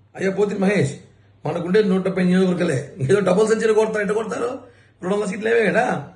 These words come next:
ఓ, మొన్న ఢిల్లీ పోయారు కదా, మర్చిపోయా. తమిళనాడు, కర్ణాటకలో కూడా పోటీ చేసేలా ఉన్నారు. అయితే నూట డెబ్బై ఐదుకి దిక్కు లేదు, డబల్ సెంచరీ కావాలంటే ఈయనకి. ఆ, కామెంట్లు చేసే ముందు ప్రభుత్వం ఏర్పడి యాభై రోజులు అవుతోంది, ఐదేళ్ళు ఇచ్చి మీరు ఏం చేయలేకపోయారు. మేము యాభై రోజులు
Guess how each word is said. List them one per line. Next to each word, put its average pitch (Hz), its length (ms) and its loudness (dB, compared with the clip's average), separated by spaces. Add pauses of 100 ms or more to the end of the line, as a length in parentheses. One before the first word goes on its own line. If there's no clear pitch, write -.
(300)
ఓ, 190 120 0 (100)
మొన్న 190 120 0 (680)
ఢిల్లీ 233 240 2
పోయారు 175 220 4
కదా, 240 140 2 (220)
మర్చిపోయా. 185 320 -6 (680)
తమిళనాడు, 202 460 2 (120)
కర్ణాటకలో 190 480 0
కూడా 202 180 0
పోటీ 185 180 0
చేసేలా 160 300 0
ఉన్నారు. 131 240 -2
అయితే - 140 -12 (520)
నూట 139 160 2
డెబ్బై 180 200 0
ఐదుకి 185 200 -2
దిక్కు 147 240 -6
లేదు, 143 180 2 (500)
డబల్ 175 220 0
సెంచరీ 143 280 0
కావాలంటే 113 280 -8
ఈయనకి. 98 240 -12 (600)
ఆ, 240 60 -12 (200)
కామెంట్లు 208 380 -4
చేసే 202 260 -2
ముందు 185 200 -2 (420)
ప్రభుత్వం 196 340 0
ఏర్పడి 175 320 0
యాభై 151 180 2
రోజులు 175 140 2
అవుతోంది, 135 340 -4 (540)
ఐదేళ్ళు 196 420 4
ఇచ్చి 208 180 -6
మీరు 170 140 0
ఏం 196 120 0
చేయలేకపోయారు. 147 460 -2 (340)
మేము 165 180 -4
యాభై 180 260 2
రోజులు 196 180 0